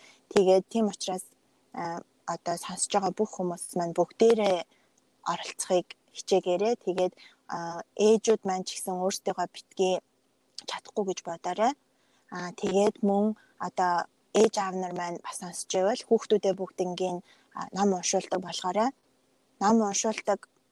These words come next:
ном уншдаг хүүхэд бол, а, м-, миний бодлоор л би л одоо ээж хүн болохоор хүүхдээ, хүүхдүүд айл болох ном уншуулъя л гэж бод-,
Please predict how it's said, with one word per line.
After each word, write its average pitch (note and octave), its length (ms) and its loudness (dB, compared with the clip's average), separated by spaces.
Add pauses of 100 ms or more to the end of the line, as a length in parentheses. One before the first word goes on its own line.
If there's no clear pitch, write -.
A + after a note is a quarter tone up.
(180)
ном F#3 240 -4
уншдаг G3 380 -2
хүүхэд F#3+ 400 -2
бол, E3 220 -4 (440)
а, - 80 -12 (720)
м-, - 300 -4
миний F#3+ 260 2
бодлоор E3+ 340 2
л F3 140 -4
би - 100 6
л - 200 -2
одоо F3+ 240 -4
ээж G3 260 2
хүн F#3 160 -8
болохоор F3 360 -10
хүүхдээ, - 440 -6
хүүхдүүд F#3+ 340 -8
айл F#3 220 -8
болох - 200 -14
ном F3+ 180 -6
уншуулъя F3 500 -4
л - 80 -18
гэж - 120 -14
бод-, D#3+ 200 -14